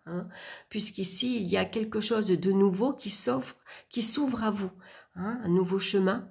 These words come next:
en tout cas, hein. Vous avez la possibilité ici de prendre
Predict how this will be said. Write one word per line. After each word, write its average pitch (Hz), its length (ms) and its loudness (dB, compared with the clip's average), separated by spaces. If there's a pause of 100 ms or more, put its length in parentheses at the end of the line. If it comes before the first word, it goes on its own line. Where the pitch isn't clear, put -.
en 185 120 -6
tout 196 140 -6
cas, 196 200 -6
hein. 196 320 -4 (340)
Vous 180 160 -4
avez 190 180 4
la 180 120 0
possibilité 202 840 -2
ici 226 380 -2
de 190 140 2
prendre 208 400 -4